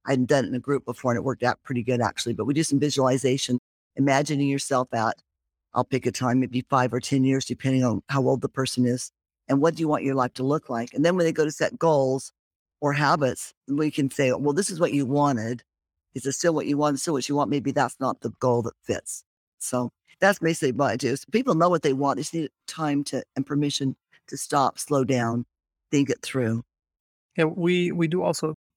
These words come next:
Speaker 2: vision boards. It's one of the exercises. And one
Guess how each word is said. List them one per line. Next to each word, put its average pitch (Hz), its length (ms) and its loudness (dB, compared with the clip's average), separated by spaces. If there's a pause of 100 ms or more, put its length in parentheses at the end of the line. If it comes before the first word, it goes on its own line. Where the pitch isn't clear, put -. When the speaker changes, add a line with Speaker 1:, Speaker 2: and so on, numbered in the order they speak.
Speaker 2:
vision 160 280 2
boards. 143 560 -2
It's - 160 -4
one 151 100 2
of 131 100 -2
the - 120 2
exercises. 147 680 -2
And 143 280 0 (560)
one 151 460 0